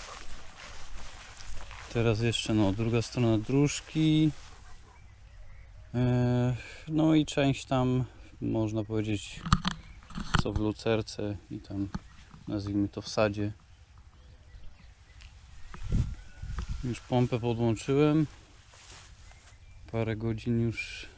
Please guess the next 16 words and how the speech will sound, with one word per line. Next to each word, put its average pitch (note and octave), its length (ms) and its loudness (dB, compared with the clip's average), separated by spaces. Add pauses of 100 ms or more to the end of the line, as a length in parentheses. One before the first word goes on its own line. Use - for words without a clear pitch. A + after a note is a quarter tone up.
(120)
no, C3+ 300 -2
widać, G#2+ 320 4
że, G2+ 320 -2 (180)
że A2+ 200 -4
drzewo A2 340 0
się A2 140 -6
bardziej G#2+ 320 -2
odsunęło, G#2+ 540 -2 (180)
odsłoniło. G#2+ 640 0 (2500)
E, B2+ 40 -8 (380)
podlewają A2+ 520 -4
się - 160 -8
jeżyny C3+ 640 4 (240)
i A2+ 260 -2 (100)
buraki A2+ 520 2 (340)
pastewne. A#2 680 -6